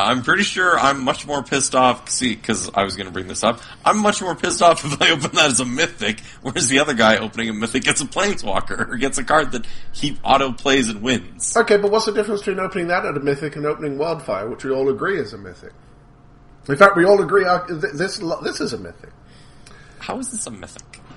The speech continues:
Speaker 1: Like, what makes this a mythic?
Speaker 2: Okay. Somber Wild Sage.
Speaker 1: Uh, yes, that's the one that adds three mana to stuff.
Speaker 2: Of any one color, it's a zero one,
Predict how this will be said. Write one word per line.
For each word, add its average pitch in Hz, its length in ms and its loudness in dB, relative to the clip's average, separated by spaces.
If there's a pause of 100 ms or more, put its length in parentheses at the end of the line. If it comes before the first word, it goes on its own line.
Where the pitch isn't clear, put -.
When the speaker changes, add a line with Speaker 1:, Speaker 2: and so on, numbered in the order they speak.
(300)
Speaker 1:
Like, 131 120 -2
what - 180 -6
makes 226 220 -6
this 180 180 -4
a 123 60 -6
mythic? - 240 -4
Speaker 2:
Okay. 190 220 2 (920)
Somber 220 360 2
Wild 196 240 6
Sage. - 520 -2 (1600)
Speaker 1:
Uh, - 640 -2
yes, 107 340 2
that's 101 200 -4
the 107 60 -10
one 101 80 -8
that 92 140 -6
adds 90 200 -4
three 98 240 -12
mana 78 320 -10
to - 160 -16
stuff. - 300 -10
Speaker 2:
Of 139 220 4
any 160 200 2
one 165 280 0
color, 117 460 -2
it's 127 180 -4
a 127 80 -2
zero 156 460 2
one, 123 400 -6